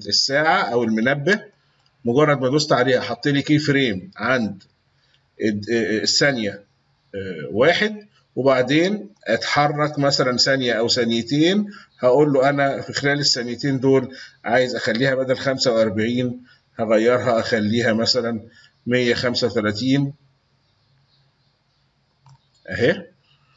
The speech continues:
وبعدين أشوف ال-، ال-، الأنيميشن بتاعي هيبقى عامل إزاي بالظبط كده. أدوس على زرار، آه، آه، الصفر اللي موجود في ال-، في ال-، مجموعة النيوميريك اللي هي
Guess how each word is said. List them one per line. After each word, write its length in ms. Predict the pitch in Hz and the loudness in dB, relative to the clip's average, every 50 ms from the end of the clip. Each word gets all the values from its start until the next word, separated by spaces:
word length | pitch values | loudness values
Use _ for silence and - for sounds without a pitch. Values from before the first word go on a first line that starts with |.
| _ _ _ _ _ _ _ _ - | _ _ _ _ _ _ _ _ -2
وبعدين 720 | 143 139 135 135 123 123 113 120 139 143 147 139 135 - - - | 0 2 2 2 2 2 0 -2 -2 0 -2 -2 -4 -6 -10 -10
أشوف 540 | 101 - - 135 147 151 147 147 - - | -6 -4 -2 0 0 0 0 -2 -6 -8
ال-، 280 | 104 98 98 95 98 101 | -6 -6 -6 -6 -6 -6
ال-، 220 | 104 98 98 80 | -8 -6 -6 -6
الأنيميشن 520 | 92 92 92 87 95 104 110 123 120 143 127 | -8 -8 -6 -6 -4 -4 -4 -2 -2 -2 -2
بتاعي 260 | 117 - 151 147 147 | -2 -2 -2 0 0
هيبقى 180 | 160 143 139 143 | 0 2 2 0
عامل 180 | 156 170 170 | 2 2 2
إزاي 540 | 165 156 143 - 160 170 151 123 95 - - _ _ _ _ _ 107 | 2 0 0 0 0 0 0 0 -4 -10 -16 _ _ _ _ _ -10
بالظبط 400 | 104 101 101 143 143 - - 131 | -6 -2 0 0 0 0 -4 -6
كده. 360 | - 131 107 95 - - - | -4 -4 -2 -2 -4 -6 -6
أدوس 240 | 98 123 127 - 123 | -8 -6 -4 -4 -2
على 280 | 113 113 110 98 - - 101 | 0 2 2 0 0 -2 -2
زرار، 400 | 110 117 139 139 127 107 - - _ _ _ _ - - _ _ - 98 | 2 4 6 6 4 2 0 -10 _ _ _ _ -20 -20 _ _ 0 2
آه، 160 | 101 104 101 | 4 4 4
آه، 340 | - - 95 104 101 92 - | 2 0 -2 -4 -4 -2 -2
الصفر 520 | 101 - - - 160 196 226 - - 185 151 | -2 0 0 2 2 2 0 -2 -4 -6 -4
اللي 200 | 117 131 131 127 | -2 0 0 2
موجود 360 | 127 127 123 135 143 131 - | 2 2 2 2 0 0 0
في 100 | - 120 | 0 0
ال-، 200 | 107 107 104 101 | 0 0 -2 -4
في 120 | - 110 | -6 -4
ال-، 460 | 101 104 101 101 104 107 104 101 98 | -2 0 2 2 4 4 4 4 2
مجموعة 400 | 104 110 104 107 139 147 131 123 - 101 | 2 -2 0 0 2 2 2 0 0 -2
النيوميريك 640 | 113 110 107 104 101 104 131 151 180 196 190 160 | -4 -2 0 0 2 2 2 2 2 0 -2 -4
اللي 160 | 123 113 123 | -4 -2 0
هي 360 | 135 135 131 131 131 - - | 0 2 2 0 -2 -4 -8